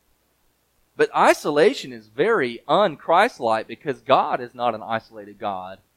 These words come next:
and Christ is not an isolated Savior. John Chrysostom, an early church theologian, I mean, really early church theologian, he wrote,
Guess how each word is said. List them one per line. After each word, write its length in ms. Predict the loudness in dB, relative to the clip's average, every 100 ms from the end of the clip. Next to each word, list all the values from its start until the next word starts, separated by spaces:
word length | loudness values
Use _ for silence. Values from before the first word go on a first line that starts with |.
| _ _ _
and 140 | -20 -12
Christ 460 | -8 -6 -6 -8 -18
is 140 | -8
not 180 | -6 -6
an 80 | -8
isolated 500 | -14 -14 -20 -20 _ -20
Savior. 200 | -20 -20 _ _ _ _ _ _ _ _ _ _ _ _ _ _ _ _ _ _ _ _ _ _ _ _ _
John 380 | 6 6 4 -6 _ _ _
Chrysostom, 680 | -4 -4 -4 -16 -14 -16 -18 _ _ _ -20
an 120 | -6
early 400 | 2 4 4 2
church 320 | -2 -8 -10
theologian, 480 | -12 -12 -10 -12 -14 -20
I 40 |
mean, 200 | -20 -12
really 300 | -6 -6 -6
early 280 | -8 -8 -10
church 260 | -8 -8
theologian, 460 | -8 -10 -8 -8 -10
he 120 | -6
wrote, 320 | 0 2 0